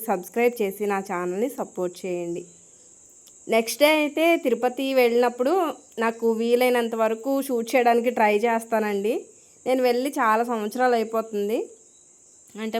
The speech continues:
మ్యారేజ్కి ముందు వెళ్ళానండి, ఇంక అప్పటి నుంచి కుదరలేదు. మా అమ్మగారి మొక్కు తీరుతుంది, ఇంకా మా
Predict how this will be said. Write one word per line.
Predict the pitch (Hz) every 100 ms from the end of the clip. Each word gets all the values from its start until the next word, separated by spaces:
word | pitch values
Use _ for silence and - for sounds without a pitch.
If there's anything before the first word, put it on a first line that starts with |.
| 240
మ్యారేజ్కి | 214 214 226 226 233
ముందు | 226 226 247
వెళ్ళానండి, | 226 226 220 214 220
ఇంక | 214 196
అప్పటి | - 196 208
నుంచి | 202 247 240
కుదరలేదు. | 214 214 220 208 190 254 - - _ _ - _ _ - _ _ - - _ - 254
మా | 254
అమ్మగారి | 247 254 269 277 262
మొక్కు | 247 254 254
తీరుతుంది, | 247 240 247 240 269
ఇంకా | 254 247
మా | 233